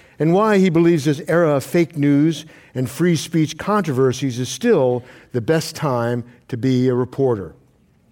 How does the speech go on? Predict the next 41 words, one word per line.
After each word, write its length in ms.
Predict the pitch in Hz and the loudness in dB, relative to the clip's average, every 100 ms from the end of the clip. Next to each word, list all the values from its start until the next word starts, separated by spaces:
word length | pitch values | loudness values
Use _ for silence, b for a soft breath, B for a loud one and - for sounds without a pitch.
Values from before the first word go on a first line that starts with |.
| - B B B B | -20 B B B B
Mister 240 | 131 127 123 | -4 -2 -2
Pelley's 340 | 143 139 131 | 0 0 0
book 200 | 123 139 | 0 -2
is 100 | 123 | -2
bounded, 560 | - 139 135 143 147 135 B | -4 -2 0 0 -2 -6 B
is 140 | - 113 | -10 -6
founded 680 | - 254 233 123 110 117 - B B | 0 2 2 2 0 -2 -8 B B
upon 280 | 139 160 165 | -6 -2 0
a 40 | |
simple, 680 | 160 - 180 170 - 170 151 - | -2 0 0 0 -2 -2 -4 -10
a 80 | |
simple 280 | 143 214 185 | -6 -2 -2
premise: 520 | - 180 180 170 - - b b b b 110 | 0 0 2 0 -4 -16 b b b b -4
don't 280 | 151 185 190 | 2 4 4
ask 240 | 151 143 | 2 0
the 80 | 143 | -2
meaning 240 | 135 123 | 0 0
of 100 | 107 | -2
life. 400 | 104 120 131 127 - b b b 110 | -2 0 0 -2 -10 b b b -4
Life 440 | 147 131 117 - | -2 0 -2 -4
is 100 | 120 | -2
asking, 520 | 131 123 113 120 113 - b b | 0 0 -2 -4 -6 -8 b b
"What's 220 | 135 - | -6 -4
the 100 | 139 | -2
meaning 420 | 139 110 113 110 - | 0 -2 -4 -8 -12
of 140 | 147 139 | -10 -4
you?" 280 | 160 98 80 - _ _ _ _ _ - - _ _ _ _ b b b - | -2 -4 -6 -20 _ _ _ _ _ -20 -20 _ _ _ _ b b b -2
To 100 | 143 | 2
answer 300 | 180 - 147 | 2 0 0
this 200 | 143 135 | 0 -2
question, 460 | 131 131 127 151 | -2 -2 0 -2
Mister 240 | 143 135 135 | -2 -2 -2
Pelley 260 | 143 143 | 0 2
recounts 460 | 143 135 147 147 143 | 2 0 0 0 0
the 60 | |
most 240 | 147 147 - | 0 0 0
formative 400 | 185 185 170 156 | 0 2 2 2
moments 400 | 175 185 170 - | 2 2 0 -2
of 80 | 143 | -2
his 160 | 165 | -2
career, 500 | - 185 196 117 80 | -2 0 2 0 -4